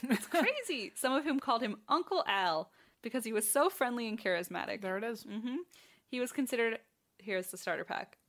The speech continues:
Speaker 2: a pillar of the community.
Speaker 1: Lord.
Speaker 2: I know.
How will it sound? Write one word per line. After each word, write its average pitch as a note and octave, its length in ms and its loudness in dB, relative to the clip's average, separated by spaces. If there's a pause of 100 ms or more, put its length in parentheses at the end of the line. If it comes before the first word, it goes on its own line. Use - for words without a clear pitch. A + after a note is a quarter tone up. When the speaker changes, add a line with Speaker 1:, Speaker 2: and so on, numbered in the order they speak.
(100)
Speaker 2:
a G#3+ 100 4
pillar D#4 480 2
of B3 160 2
the A3+ 60 0
community. G3+ 640 -6
Speaker 1:
Lord. G#3+ 800 6
Speaker 2:
I G3 160 4
know. F#3 340 -2